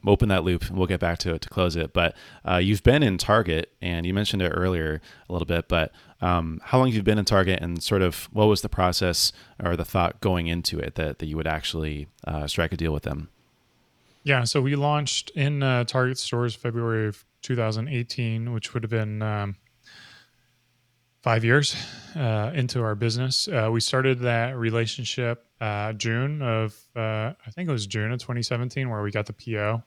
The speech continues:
Speaker 2: and then we had to manufacture everything to get it ready for February. And then, um,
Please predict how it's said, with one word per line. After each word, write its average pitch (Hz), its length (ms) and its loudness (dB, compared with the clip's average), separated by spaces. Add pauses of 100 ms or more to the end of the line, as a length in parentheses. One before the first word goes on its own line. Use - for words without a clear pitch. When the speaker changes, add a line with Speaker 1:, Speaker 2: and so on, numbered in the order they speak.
Speaker 2:
and 113 100 -4
then 104 120 -2
we 101 80 -4
had 101 80 -2
to 101 60 -6
manufacture 104 600 -4
everything 123 440 -4
to 127 60 -4
get 123 140 0
it 123 40 -2
ready 120 240 -2
for 135 280 -4
February. 135 500 -4 (720)
And 123 160 4
then, 120 300 4
um, 113 540 0